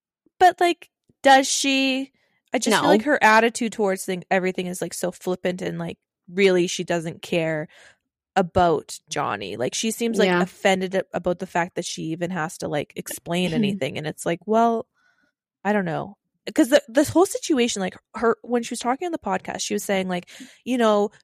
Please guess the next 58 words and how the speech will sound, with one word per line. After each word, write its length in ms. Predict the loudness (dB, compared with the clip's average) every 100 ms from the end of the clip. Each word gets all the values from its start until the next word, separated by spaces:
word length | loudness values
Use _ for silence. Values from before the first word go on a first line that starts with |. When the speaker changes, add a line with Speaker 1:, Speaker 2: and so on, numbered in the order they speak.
| _
Speaker 1:
"Greg 280 | 4 6 6
and 80 |
I 120 | 4 4
were 240 | 2 2
friends 880 | -2 -2 4 8 8 6 2 -4 -2
for, 180 | 0 2
like, 220 | 2 -2 -6
years 880 | -10 -4 0 4 4 4 0 -2 -4
and 160 | -4
we 100 | 0
were 120 | 0 2
really 220 | 0 0
friendly 640 | -2 0 0 0 -4 0
and 100 | 2
Speaker 2:
Yeah, 80 | 2
Speaker 1:
we 60 |
were 60 | 0
Speaker 2:
chill 200 | 2 2
out. 160 | 2 0
It 20 |
Speaker 1:
talking 40 |
Speaker 2:
was 120 | -2
a 40 | -4
year 340 | -4 -2 0
and 80 | 0
a 40 |
half. 400 | -2 -4 -6 -10 _ -6
Speaker 1:
we 260 | -2 2
were 120 | 2 2
talking, 520 | 2 2 2 0 -4
like, 180 | -4 -4
before, 380 | -8 -4 0 0
you 120 | 2
know, 100 | 0
we 80 | 0
used 220 | -2 -6
to 80 | -10
call 220 | -2 0
each 160 | 2 0
other 240 | 0 0
randomly. 880 | 2 0 0 -2 -4 -2 -2 0 0
And 160 | -2
then, 160 | -2 -2
you 140 | -2
know, 180 | -2 -2
when 140 | -2 -2
I 40 |
got 160 | -2 -2
home 140 | -4
from 140 | -6
Paradise, 440 | -6 -2 0 0 -2
I 80 | -4
felt 260 | -2 -4
the 100 | -2
obligation 580 | -2 -2 -4 -6 -6 -8
to 100 | -12
call 440 | -6 0 4 4
Greg 480 | 2 0 0 0 -4